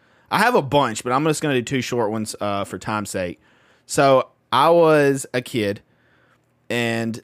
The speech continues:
this is back, a lot of people probably don't remember this, but we used to get game magazines like Game Pro and stuff like that in the mail. You could get game, and that's how you would get your gaming news, read reviews, stuff like that.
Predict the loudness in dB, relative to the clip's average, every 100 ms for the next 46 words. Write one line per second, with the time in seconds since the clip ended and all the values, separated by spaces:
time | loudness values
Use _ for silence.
0 | -16 -4 -2 0 -2 0 2 2 0 0
1 | 0 0 -4 2 4 4 2 0 0 2
2 | 0 -2 0 0 0 -4 -4 -4 2 4
3 | 2 0 0 0 2 2 0 -2 -2 -2
4 | -2 0 0 0 2 2 0 -2 0 0
5 | 0 -2 -4 -6 -4 -4 -4 -8 -10 -6
6 | -2 0 0 2 0 0 -2 -4 -2 -2
7 | 0 0 2 -2 -2 -4 -2 -2 -2 -2
8 | -2 0 0 -2 -4 -4 -6 -4 0 0
9 | -2 -6 -4 -4 -2 -4